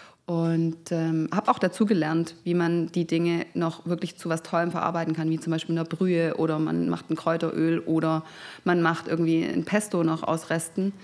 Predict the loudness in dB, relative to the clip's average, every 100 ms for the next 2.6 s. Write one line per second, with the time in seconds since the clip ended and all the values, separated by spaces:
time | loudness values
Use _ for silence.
0 | -20 -20 -20 -8 0 2 2 0 -2 -6
1 | -2 0 0 0 2 2 2 0 0 0
2 | 0 -2 -6 -4 -4 -4